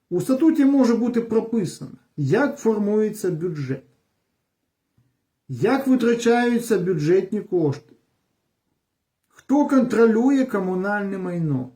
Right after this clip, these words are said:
Це також має бути прописано окремо, щоб кожен розумів, що він є власником комунального майна. І що відбувається з цим комунальним майном?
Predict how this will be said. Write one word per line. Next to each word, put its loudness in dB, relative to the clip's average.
Це 0
також 0
має -2
бути -4
прописано -6
окремо, -4
щоб -8
кожен 0
розумів, 0
що -4
він 2
є 2
власником -2
комунального -4
майна. -4
І 0
що 2
відбувається 0
з -8
цим -6
комунальним -4
майном? -10